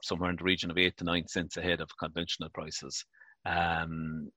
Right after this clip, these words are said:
so you have to take the ups with the downs when it comes to conventional, and there probably isn't as many downs. Um,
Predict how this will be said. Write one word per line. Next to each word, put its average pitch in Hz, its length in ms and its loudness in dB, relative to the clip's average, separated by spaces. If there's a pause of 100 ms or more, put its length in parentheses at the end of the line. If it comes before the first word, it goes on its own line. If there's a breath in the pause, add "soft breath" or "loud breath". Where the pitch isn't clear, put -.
(320)
so 87 320 6
you 85 140 0
have 90 100 -4
to - 80 -8
take 113 240 8
the 117 80 4
ups - 240 4
with 113 80 -6
the - 80 -8
downs 110 580 4
when 95 120 -4
it 92 100 -4
comes 101 160 0
to - 80 -10
conventional, 92 640 0
and 87 360 -2
there 82 220 -6
probably 87 260 -2
isn't 90 200 -2
as 85 100 -6
many 85 240 0
downs. 85 400 -2 (560 loud breath)
Um, 92 640 10